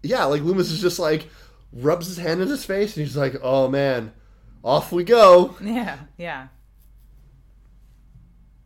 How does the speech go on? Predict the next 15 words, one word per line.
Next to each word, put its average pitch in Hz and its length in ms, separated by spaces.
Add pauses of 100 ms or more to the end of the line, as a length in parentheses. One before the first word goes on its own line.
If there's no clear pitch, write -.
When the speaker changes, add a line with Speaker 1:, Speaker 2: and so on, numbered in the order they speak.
(140)
Speaker 2:
Oh, 180 300
Jimmy, 127 340
a 127 40
sneaky 127 400
bastard. 120 560 (920)
Speaker 1:
Jimmy 415 220
seems, 392 280
like, 165 140
very 131 560 (840)
interested 151 540
in 113 120
Laurie 110 380
immediately, 123 540
even 151 380
though 131 380